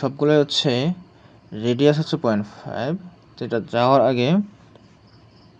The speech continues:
আমি এই center to center একটা লাইন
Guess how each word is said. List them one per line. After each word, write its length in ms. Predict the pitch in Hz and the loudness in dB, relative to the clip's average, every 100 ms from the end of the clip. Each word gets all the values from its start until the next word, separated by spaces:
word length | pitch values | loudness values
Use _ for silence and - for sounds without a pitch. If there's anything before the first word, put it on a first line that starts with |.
| - - - - - - | -20 -20 -20 -20 -16 -8
আমি 180 | 120 175 302 - - - - - - - - _ - - - - | -2 0 -2 -6 -20 -20 -20 -20 -20 -20 -20 _ -20 -20 -20 -8
এই 60 | 135 - | -6 -4
center 280 | 123 123 170 | -6 -6 -6
to 60 | 147 | -4
center 200 | 151 143 143 | -2 0 0
একটা 200 | 139 190 277 - _ _ _ - - - - _ - - 226 120 | 0 0 0 -2 _ _ _ -20 -20 -20 -20 _ -20 -16 -8 -2
লাইন 200 | 127 | 0